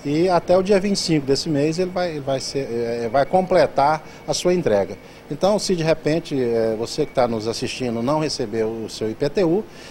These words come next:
eh, verifique se o vizinho do lado, o vizinho de frente recebeu, porque a entrega é feita por setor e por quadra, né? Então pode que de repente,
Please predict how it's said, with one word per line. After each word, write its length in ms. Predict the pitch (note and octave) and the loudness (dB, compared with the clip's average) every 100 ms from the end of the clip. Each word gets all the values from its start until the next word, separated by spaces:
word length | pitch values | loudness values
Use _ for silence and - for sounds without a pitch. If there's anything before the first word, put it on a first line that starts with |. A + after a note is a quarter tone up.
| - | -4
eh, 140 | C3 B2+ | 2 4
verifique 760 | D3 F3+ - D#3 G3 G3 A2 - - - | 4 2 0 0 0 -2 -8 -8 -20 -14
se 480 | - - D#3 D3+ C#3+ | -8 -2 2 4 4
o 100 | C3 | 2
vizinho 460 | B2+ D3 A#2+ D3 C3+ | 2 0 2 2 4
do 80 | B2 | 4
lado, 540 | B2 C#3 C#3 B2 B2 | 6 6 6 4 0
o 20 | |
vizinho 340 | C3 C#3 D3 C#3+ | 0 2 2 2
de 100 | B2+ | 0
frente 360 | B2+ B2 A#2 | 2 2 0
recebeu, 560 | A#2+ G#2 A2+ A2+ F#3+ E3 | -2 -2 0 4 4 4
porque 240 | C3+ D#3 | 0 0
a 60 | D#3+ | 0
entrega 380 | E3 D3+ D#3 G3 | 4 4 4 0
é 40 | |
feita 380 | F#3+ E3 E3+ G3+ | 0 0 0 -2
por 120 | A3 | -6
setor 540 | - G#3+ - G3+ A3 G#3+ - - - | 0 0 4 4 4 2 -12 -12 0
e 120 | F#3+ | 0
por 280 | - G3+ G#3+ | 2 2 2
quadra, 520 | - C#3+ C3+ A2+ G#2+ | 4 4 4 2 2
né? 220 | G#2+ D3+ D#3+ | 2 0 -4
Então 240 | E3 F3+ G#3 | -4 -2 0
pode 380 | F3+ D#3 E3 - | 2 2 2 -4
que 100 | F#3 | -6
de 100 | E3 | -2
repente, 580 | G3 D3+ C#3+ D3+ G3 | -2 0 -2 -2 -6